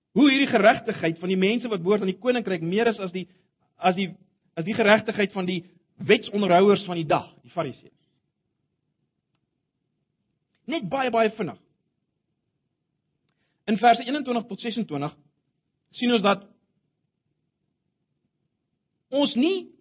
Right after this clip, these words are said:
net nie moet moord pleeg nie. Ons moenie vir ons broer kwaad bly nie, ons moet vrede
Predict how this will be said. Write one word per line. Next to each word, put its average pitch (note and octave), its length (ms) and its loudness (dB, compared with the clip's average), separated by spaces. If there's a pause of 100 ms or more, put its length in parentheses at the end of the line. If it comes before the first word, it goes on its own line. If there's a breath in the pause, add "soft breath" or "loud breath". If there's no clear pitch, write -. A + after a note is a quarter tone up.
net F#3+ 360 -2
nie B3+ 340 2 (1300)
moet E3 160 -2
moord F#3 400 -4
pleeg A2+ 240 -10 (100)
nie. D3 140 -18 (1200 soft breath)
Ons C#4 160 0
moenie D#4+ 320 2
vir C#4+ 80 0
ons A#3+ 220 0
broer B3 220 0 (120)
kwaad C#4 380 -2
bly D3 220 0
nie, F3+ 120 -2
ons F#3+ 140 -6
moet A#3 180 -4
vrede D4 260 -6